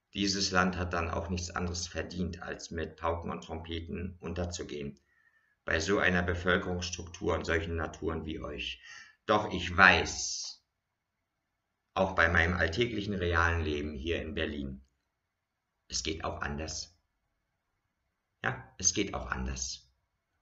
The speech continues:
Und dass Leute wie ihr, ihr Trolle, ja, nicht die Majorität in diesem Land bildet. Ihr schwimmt momentan mit einer Welle.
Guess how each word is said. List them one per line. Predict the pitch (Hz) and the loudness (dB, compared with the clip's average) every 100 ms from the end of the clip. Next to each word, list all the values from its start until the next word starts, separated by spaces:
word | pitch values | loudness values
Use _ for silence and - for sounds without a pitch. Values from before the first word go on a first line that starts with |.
| _ | _
Und | - 69 | -14 0
dass | 85 82 | 0 2
Leute | 82 87 95 80 | 2 2 2 -4
wie | 78 | -6
ihr, | - 107 110 71 62 - - _ | -6 -4 0 0 -2 -8 -16 _
ihr | - 73 - | -6 -6 -6
Trolle, | - 95 82 58 - - - _ _ _ _ _ _ | 2 4 4 0 -6 -14 -20 _ _ _ _ _ _
ja, | - 107 135 - _ _ _ _ _ _ _ _ _ _ _ _ _ _ _ _ _ _ _ _ 98 | -2 -2 -2 -12 _ _ _ _ _ _ _ _ _ _ _ _ _ _ _ _ _ _ _ _ -2
nicht | 107 - | -2 0
die | 101 | 2
Majorität | 92 87 82 85 85 92 82 | 4 4 0 -2 -2 -2 -2
in | 65 | -4
diesem | 65 65 64 | -6 -4 -2
Land | 62 64 62 | 0 -2 -2
bildet. | 64 60 62 62 - _ _ _ _ _ _ _ _ _ _ _ _ _ _ _ _ _ - - - _ | -4 -4 -4 -8 -14 _ _ _ _ _ _ _ _ _ _ _ _ _ _ _ _ _ -20 -20 -20 _
Ihr | 123 120 | 6 6
schwimmt | - - 147 131 - | 4 6 6 6 0
momentan | 92 85 80 76 76 76 | 0 0 -2 0 0 -2
mit | 80 | -4
einer | - 82 80 80 | -2 -2 -2 0
Welle. | 90 76 62 - | 2 2 -2 -6